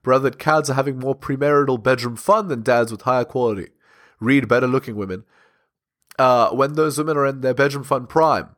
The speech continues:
This, not the discrepancy in fertility rates between alpha and beta, is the contraceptively aided shockwave that's roiling the bedroom fun market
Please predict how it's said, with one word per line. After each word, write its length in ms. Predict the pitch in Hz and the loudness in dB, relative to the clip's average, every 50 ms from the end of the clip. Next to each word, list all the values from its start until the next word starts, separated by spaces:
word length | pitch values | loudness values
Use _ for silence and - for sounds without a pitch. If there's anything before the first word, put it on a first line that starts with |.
| _ _ _ _ _ _ _ _ _ _ _ _ _ | _ _ _ _ _ _ _ _ _ _ _ _ _
This, 500 | 123 127 160 196 220 190 160 151 - - | -4 0 2 2 4 4 2 2 0 -2
not 200 | 151 151 160 175 | 0 0 0 0
the 60 | - 180 | -2 -4
discrepancy 540 | 147 139 - - 160 147 143 139 139 - | -8 -6 -2 -2 -2 -2 -2 -2 -4 -4
in 60 | 135 117 | -4 -4
fertility 440 | 123 117 - - 147 143 139 139 120 | -6 -6 -4 -2 -2 -2 -2 -2 -2
rates 220 | 107 104 107 - | -2 -2 -2 -4
between 300 | - 117 - 127 117 - | -8 -10 -8 -8 -6 -6
alpha 300 | - - 135 135 - 139 | -4 -2 -2 -2 0 -2
and 120 | 120 117 107 | -4 -2 0
beta, 280 | 131 135 135 123 113 101 | 0 0 2 2 2 2
is 160 | 117 117 110 | 0 -2 -4
the 80 | 117 | -6
contraceptively 1080 | - - - 156 165 175 160 - 156 147 - - 160 156 - 156 135 127 131 139 - - | -8 -4 0 0 0 0 -2 -4 -6 -4 -2 0 -2 -2 -2 -4 -6 -4 -6 -6 -4 0
aided 260 | 156 156 147 139 127 | 0 2 0 0 -2
shockwave 760 | - - - 175 190 185 185 - 135 107 95 87 - - - | -6 -2 0 2 2 2 2 0 0 2 2 0 -2 -8 -12
that's 200 | 113 110 - 113 | -12 -10 -10 -8
roiling 600 | 110 113 135 160 185 190 180 160 127 110 107 107 | -4 -2 2 2 4 4 4 4 2 0 0 -2
the 80 | 110 104 | -6 -4
bedroom 320 | - 127 127 120 120 113 | -2 -2 -2 -2 -4 -6
fun 220 | - - 123 117 | -4 -4 -4 -2
market 420 | 120 123 123 120 - - 113 113 | 0 0 0 0 0 -4 -6 -6